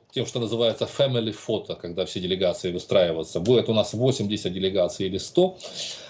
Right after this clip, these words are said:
это большая победа украинской дипломатии. Это, э, э, демонстрация всему миру, что у нас есть поддержка не только в западном блоке,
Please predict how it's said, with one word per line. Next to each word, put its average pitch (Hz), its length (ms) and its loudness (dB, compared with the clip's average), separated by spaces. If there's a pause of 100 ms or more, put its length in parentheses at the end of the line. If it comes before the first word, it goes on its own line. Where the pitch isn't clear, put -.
(360)
это 156 580 4
большая 123 380 0
победа 104 340 -4
украинской 87 380 -8
дипломатии. - 720 -10 (120)
Это, 135 360 6
э, 101 600 4 (380)
э, 104 200 4
демонстрация 123 640 2
всему 113 300 -4
миру, 151 340 0
что - 160 -2
у - 20 -2
нас 110 240 0
есть - 160 -4
поддержка 98 420 2
не 95 80 0
только - 220 0
в - 40 -6
западном 92 440 2
блоке, 87 360 -2